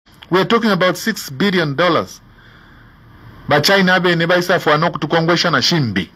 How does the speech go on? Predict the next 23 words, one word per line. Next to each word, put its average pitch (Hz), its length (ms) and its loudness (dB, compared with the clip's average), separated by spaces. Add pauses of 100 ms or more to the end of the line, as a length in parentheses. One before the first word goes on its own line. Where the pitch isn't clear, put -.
(1500)
Ba 185 140 4
China 233 400 2
te 214 200 0
pressure, 147 640 0
ifuta 127 260 -4
toba 160 220 2
kwa 131 160 0
te 127 180 -2
pressure 107 460 -2
ba 87 120 0
China. 95 440 -2 (1160)
China 233 540 2
mubo 160 340 -2 (240)
tu. 104 320 0 (560)
China, 107 460 0
China 139 460 0
mubo 113 420 -2 (180)
tu, 90 260 -2
China. 87 540 0 (320)
China 175 440 0
is 101 220 -6
good. 104 460 -2 (2250)
Okay? 220 320 2